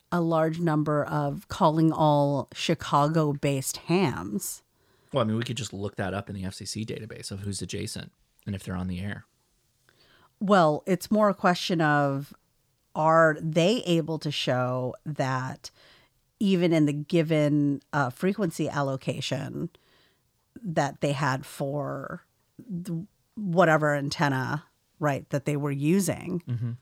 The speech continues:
Speaker 1: was there already interference?
Speaker 2: Correct. That's
Speaker 1: Yeah.
Speaker 2: what I'm saying. Yeah, you, but that's doable now. The, the,
Speaker 1: That's
Speaker 2: the
Speaker 1: what I'm
Speaker 2: A W R L
Speaker 1: saying, yeah.
Speaker 2: could be doing this.
Speaker 1: Yes, agreed. So I guess it's time for us to find out whether or not the A R R L is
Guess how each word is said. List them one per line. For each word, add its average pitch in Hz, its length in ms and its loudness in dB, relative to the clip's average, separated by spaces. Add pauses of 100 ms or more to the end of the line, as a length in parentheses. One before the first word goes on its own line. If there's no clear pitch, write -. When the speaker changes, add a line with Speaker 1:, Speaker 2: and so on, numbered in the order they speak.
(140)
Speaker 1:
was 170 500 2
there 143 500 0 (100)
already 151 500 0
interference? 143 760 -4
Speaker 2:
Correct. 196 380 4
That's 147 100 0
Speaker 1:
Yeah. 165 80 2
Speaker 2:
what 151 60 2
I'm 131 40 -2
saying. 127 280 0
Yeah, 147 100 6
you, 131 340 -2
but 160 140 -2
that's 190 240 4
doable 143 380 2
now. 117 360 0 (100)
The, 120 140 -2
the, 147 140 -2
Speaker 1:
That's 233 140 6
Speaker 2:
the - 60 6
Speaker 1:
what 269 60 6
I'm 254 60 6
Speaker 2:
A - 20 4
W 330 180 6
R 311 60 8
L 175 60 8
Speaker 1:
saying, 208 120 8
yeah. 107 60 4
Speaker 2:
could - 80 -8
be 101 100 -2
doing 90 220 -6
this. - 260 -14 (340)
Speaker 1:
Yes, 170 460 0 (100)
agreed. 156 460 -4 (500)
So 160 460 4
I 165 160 0
guess 214 260 0
it's - 160 -6
time 220 280 0
for 220 100 -2
us 202 140 2
to 208 100 -6
find 190 240 0
out 190 240 2
whether 170 340 2
or 165 60 2
not 156 460 0
the 156 160 -2
A 160 200 0
R 160 160 2
R 147 280 0
L 147 280 0
is 135 300 -6